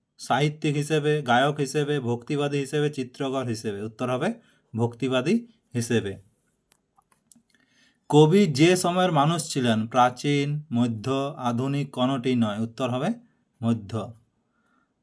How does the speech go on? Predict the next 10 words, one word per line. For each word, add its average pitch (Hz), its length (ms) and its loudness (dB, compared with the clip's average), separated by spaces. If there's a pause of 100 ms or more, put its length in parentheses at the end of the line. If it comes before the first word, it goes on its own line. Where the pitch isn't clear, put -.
আইনস্টাইনের 180 800 4
অবদান 160 440 4
ছিল 135 300 0 (160)
বিজ্ঞানে, 143 720 0
সাহিত্যে, 135 680 -2
চিত্রকলা, 135 680 -2
বিপ্লবে। 120 460 0
উত্তর 123 280 -4
হবে 143 200 -2 (640)
বিজ্ঞানে। 110 640 0